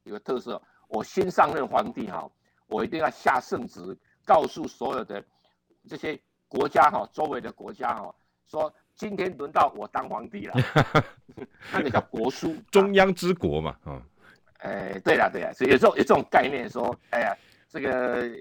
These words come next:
Speaker 1: 罗有志哈，当了那个大公司董事长，我是你的子公司，你赶快下个公文说，
Speaker 2: 对，对，对，对。
Speaker 1: 现在罗有志当董事长，你不要搞错，以为是别人哦。
Speaker 2: <laughs> 对，对。
Speaker 1: 然后他，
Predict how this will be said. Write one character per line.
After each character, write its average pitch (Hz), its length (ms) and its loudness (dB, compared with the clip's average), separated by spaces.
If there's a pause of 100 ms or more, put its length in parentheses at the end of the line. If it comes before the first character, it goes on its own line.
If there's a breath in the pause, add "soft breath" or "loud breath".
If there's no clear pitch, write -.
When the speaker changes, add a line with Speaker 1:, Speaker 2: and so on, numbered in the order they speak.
(200)
Speaker 1:
罗 156 160 0
有 135 100 -2
志 - 140 -12
哈， 104 440 -6
当 147 160 0
了 131 120 -4
那 113 140 -10
个 120 100 -10
大 - 180 4
公 147 180 -2
司 151 140 -12
董 202 180 -8
事 135 180 -10
长， 104 200 -6
我 117 100 -10
是 143 160 -16
你 113 80 -12
的 113 80 -10
子 107 220 -16
公 127 220 -6
司， - 120 -16
你 120 120 -10
赶 - 120 -6
快 123 120 -8
下 123 180 -2
个 107 120 -8
公 120 160 -8
文 95 140 -14
说， 104 120 4
Speaker 2:
对， 95 80 4
对， 95 140 -2
对， - 0 -
对。 85 80 -4
Speaker 1:
现 214 120 2
在 110 160 2
罗 180 160 0
有 156 100 0
志 170 120 -14
当 170 200 2
董 131 140 -6
事 160 160 -10
长， 139 240 2
你 143 60 -12
不 151 60 -4
要 170 60 2
搞 - 200 -6
错， 139 240 -4
以 143 100 -6
为 165 60 -4
是 - 100 -12
别 147 180 -6
人 131 200 -6
哦。 139 180 -4
Speaker 2:
<laughs> - 0 -
对， 101 400 2
对。 80 260 -8 (920 soft breath)
Speaker 1:
然 190 100 -6
后 202 120 -2
他， 196 120 -6